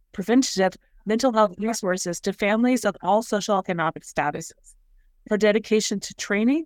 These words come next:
a diverse mental health workforce and establishing partnerships with schools has already impacted thousands of students across the country.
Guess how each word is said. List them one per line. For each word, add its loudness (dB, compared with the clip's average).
a -2
diverse -2
mental 0
health 2
workforce -8
and -2
establishing 0
partnerships -4
with -6
schools -6
has 2
already 4
impacted -2
thousands 2
of -2
students -6
across -4
the -6
country. -8